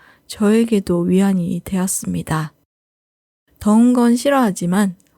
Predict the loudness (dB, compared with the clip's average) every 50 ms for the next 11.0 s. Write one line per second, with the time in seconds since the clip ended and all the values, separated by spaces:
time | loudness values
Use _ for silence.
0 | _ _ _ _ -4 -2 0 0 2 2 2 0 0 -2 -2 -4 -2 -2 0 0
1 | -2 -4 -6 -10 _ _ _ -12 -6 -4 -2 -2 -2 -4 -4 -4 -2 -2 -2 0
2 | 0 0 0 0 0 -2 -2 -4 -4 -6 -4 -2 -2 -2 -2 -2 -4 -6 -8 -8
3 | -6 -4 -2 -2 -2 -2 -4 _ _ _ _ _ _ _ _ _ _ _ _ _
4 | _ _ _ _ -6 -2 0 0 2 0 0 -2 -2 -4 -6 -10 _ _ _ _
5 | _ _ -12 -6 -4 -2 -2 0 0 2 2 2 2 0 0 -2 -2 -4 -2 -2
6 | -2 -2 -2 -2 -2 -2 0 0 0 0 0 0 0 0 -2 -4 -6 -6 -6 -6
7 | -6 -6 -8 -8 -6 -4 -6 -6 -6 -8 -8 -6 -4 -2 -2 -2 -2 -2 -4 -8
8 | _ _ _ _ _ _ _ _ _ _ -16 -12 -6 -4 -2 -2 0 0 2 2
9 | 4 4 4 4 2 2 0 0 -2 -2 -4 -4 -2 -2 -4 -6 -8 -6 -2 0
10 | 2 2 0 -2 -4 -8 -8 -8 -4 -4 -2 -2 -4 -6 -6 -6 -6 -6 -6 -10